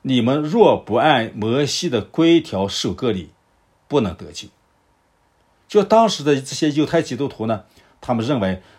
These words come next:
“如果是外邦基督徒不按摩西的规条不受割礼，就不能得救。”这就很严重了。所以在当时非常特殊的背景下，彼得的错误行为实际上是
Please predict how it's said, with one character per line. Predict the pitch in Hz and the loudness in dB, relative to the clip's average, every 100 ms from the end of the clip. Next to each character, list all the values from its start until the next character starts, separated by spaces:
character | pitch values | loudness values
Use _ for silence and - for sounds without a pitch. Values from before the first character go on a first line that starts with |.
| _ | _
“如 | 107 185 | -2 4
果 | 208 | 4
是 | - 131 | 2 -2
外 | 120 220 175 | 2 4 6
邦 | - 170 135 | 4 2 2
基 | 147 | -4
督 | 135 151 | -4 -4
徒 | - 110 95 | -2 -6 -6
不 | - | -4
按 | 120 160 196 143 | -4 0 2 2
摩 | 113 143 | 0 -2
西 | 147 | -2
的 | 151 | -4
规 | 127 165 156 | -2 -2 -2
条 | 117 | -2
不 | 98 - | -4 -4
受 | 170 226 | -2 0
割 | 143 175 | 0 0
礼， | 90 95 - _ _ _ | -2 -6 -14 _ _ _
就 | 127 | -2
不 | 220 | 0
能 | 170 107 | 0 -2
得 | 98 | -6
救。” | 101 - _ _ _ _ _ _ _ | -6 -8 _ _ _ _ _ _ _
这 | - | -10
就 | 131 | -6
很 | 107 - 85 | -6 -6 -10
严 | 85 | -12
重 | - | -14
了。 | 95 _ _ _ _ _ _ _ _ _ _ _ _ _ _ _ _ _ _ _ _ _ _ _ _ _ _ _ _ _ _ | -20 _ _ _ _ _ _ _ _ _ _ _ _ _ _ _ _ _ _ _ _ _ _ _ _ _ _ _ _ _ _
所 | - 233 | 0 4
以 | 208 | 4
在 | 185 | 4
当 | 196 196 | 4 2
时 | 175 | 2
非 | 165 - 208 | -2 2 4
常 | 165 | 2
特 | - 202 214 | 0 0 0
殊 | 196 | 0
的 | 151 123 - _ | -2 -2 -8 _
背 | 190 | 0
景 | 135 110 | 2 -2
下， | 143 107 95 _ _ | 0 0 -2 _ _
彼 | 165 127 | -2 0
得 | 113 | 0
的 | 156 135 | 0 0
错 | - 196 | 0 -2
误 | 131 | 0
行 | 98 - 107 | -2 -6 -4
为 | 101 85 _ | -4 -6 _
实 | - - 127 | -12 -8 -2
际 | 190 | -2
上 | 135 104 | 0 -2
是 | - - 113 | -4 -6 -8